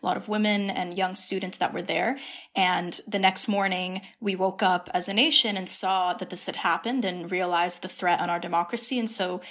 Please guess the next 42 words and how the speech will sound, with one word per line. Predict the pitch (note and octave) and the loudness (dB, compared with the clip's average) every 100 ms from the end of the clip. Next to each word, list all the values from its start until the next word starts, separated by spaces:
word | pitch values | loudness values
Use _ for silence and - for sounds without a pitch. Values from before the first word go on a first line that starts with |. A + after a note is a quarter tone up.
| - | -16
that | G3+ F3+ F3+ | 4 4 4
day | F#3+ F#3 F3+ F3+ - - _ _ | 2 4 2 -2 -10 -20 _ _
was | - F#3+ F3+ - | 0 0 2 -2
the | |
Million | F#3 F#3+ F#3 F3+ | -4 -4 -4 -2
Man | F3+ F3+ | -2 -2
March, | F3+ F3+ F3 - | 0 0 2 2
when | F3+ E3+ F3+ | 2 -2 -4
over | F#3 F3+ F#3 | -6 -4 -6
a | |
million | F3+ F#3 F#3+ F3+ | -4 -6 -6 -8
people | - F#3 - F3 | -8 -10 -4 -6
came | F3 A3+ F3 | -2 -4 0
out | E3 D#3+ | 0 0
to | F#3+ | 2
show | - F3+ | 2 2
support | - - D4+ B3+ | -2 0 0 0
for | - G#3 | 2 -2
what | G3 F#3 | 0 0
had | - - | -2 -4
previously | - E4 F4+ D4 A#3 | -2 0 0 0 -2
been | G#3 G#3 | 2 2
a | F#3+ | 4
relatively | G#3+ B3+ B3+ G#3+ F#3+ | 2 2 -2 -4 4
small | - G#3+ F#3+ | 4 4 0
protest, | F#3 F#3 F3 G3 C4+ - - | 0 -4 -2 -2 2 2 0
but | F3+ - | -6 -6
grew | G3+ G3+ | -2 -2
into | G3 | 0
something | G3 G3+ F#3+ F3+ F3+ - - | 0 0 -2 -4 -6 -12 -6
so | - G#3 | 2 4
much | F#3+ F#3+ | 4 0
bigger | G3 F#3+ | -2 -2
because | F3+ F3 - F3+ F3+ | -2 -2 0 2 2
of | - | 0
the | F#3 | -2
government's | E3+ F3 F3 E3 | 0 0 -2 -6
response | - - - F3+ - | -4 -4 -2 0 -2
to | - C4 | 0 -2
it. | D4 | -2
And | G3+ F#3+ | -2 2
so | - F#3 | 2 2